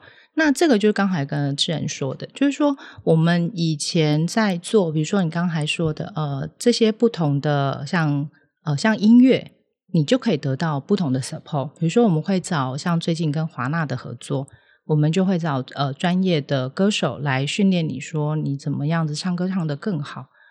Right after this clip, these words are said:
然后我们也会，未来会导入，比如说跟词曲创作，或者是，呃，更多上舞台表演的机会，让大家可以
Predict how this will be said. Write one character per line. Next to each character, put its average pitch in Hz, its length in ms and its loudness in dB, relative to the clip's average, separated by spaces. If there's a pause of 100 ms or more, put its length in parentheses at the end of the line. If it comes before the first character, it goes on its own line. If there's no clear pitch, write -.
(280)
然 156 140 0
后 185 520 -2
我 170 100 2
们 170 160 2
也 160 100 0
会， 196 240 0
未 208 140 2
来 160 180 0
会 170 140 0
导 147 200 -4
入， 156 160 0
比 151 120 -4
如 139 40 -2
说 160 160 -6
跟 165 240 -2
词 - 160 -12
曲 147 160 -6
创 160 300 -6
作， 160 320 -2 (380)
或 196 120 0
者 170 200 -2
是， 165 400 -2
呃， 143 160 -4
更 175 240 -2
多 160 260 0
上 185 260 -2
舞 131 80 -6
台 131 220 -10
表 135 220 -6
演 175 160 -4
的 98 100 -8
机 196 260 -4
会， 190 300 -2 (380)
让 185 120 0
大 185 160 -2
家 190 60 -2
可 196 160 -2
以 135 80 -2